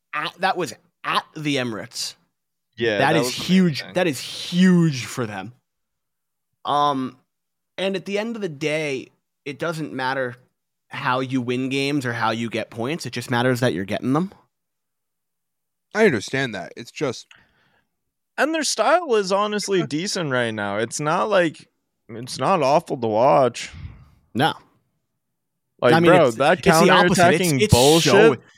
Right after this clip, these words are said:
Speaker 1: it's so exciting to watch. I mean, they're so
Speaker 2: Yeah.
Speaker 1: goddamn fast.
Speaker 3: They have a really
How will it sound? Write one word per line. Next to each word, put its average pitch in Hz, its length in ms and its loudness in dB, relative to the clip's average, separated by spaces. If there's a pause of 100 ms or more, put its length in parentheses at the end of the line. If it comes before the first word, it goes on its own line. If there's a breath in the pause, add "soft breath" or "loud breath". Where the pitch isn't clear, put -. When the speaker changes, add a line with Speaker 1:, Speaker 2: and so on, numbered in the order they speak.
(220 soft breath)
Speaker 1:
it's 190 180 0
so 170 300 2
exciting 135 480 0
to 104 80 -4
watch. 90 320 -8
I - 20 -4
mean, 107 140 -4
they're 165 140 0
so 131 220 0
Speaker 2:
Yeah. 175 200 6
Speaker 1:
goddamn 120 260 2
fast. 113 540 -10 (1120)
Speaker 3:
They 135 100 -6
have 220 160 -4
a 196 80 -4
really 107 720 -8